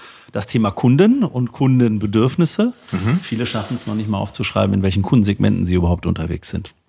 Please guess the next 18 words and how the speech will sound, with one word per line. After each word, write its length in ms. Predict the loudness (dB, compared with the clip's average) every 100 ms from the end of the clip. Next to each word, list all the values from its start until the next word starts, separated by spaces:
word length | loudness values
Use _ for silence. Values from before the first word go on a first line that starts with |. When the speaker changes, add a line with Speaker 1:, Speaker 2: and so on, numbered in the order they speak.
| _
Speaker 1:
und 200 | -6 0
was 340 | -2 -2 -14 _
da 180 | -6 -4
der 160 | -6
Unterschied, 280 | -8 -10 -10
und 220 | -8 -10 -10 _ _ _ _
im 120 | -6 -4
Zweifel 420 | 2 2 4 2
noch 200 | 2 0
nicht 200 | -2 -2
mal 300 | -2 -2 -6 _ _ _
die 80 | -12
Bedürfnisse 600 | -10 -6 -6 -4 -4 -4
wirklich 300 | -4 -6 -10
zu 120 | -10 -4
kennen, 320 | -2 -2 -4 _ -20 -20 -20 -20 -6
äh, 180 | -4
und 280 | -2 -2 -6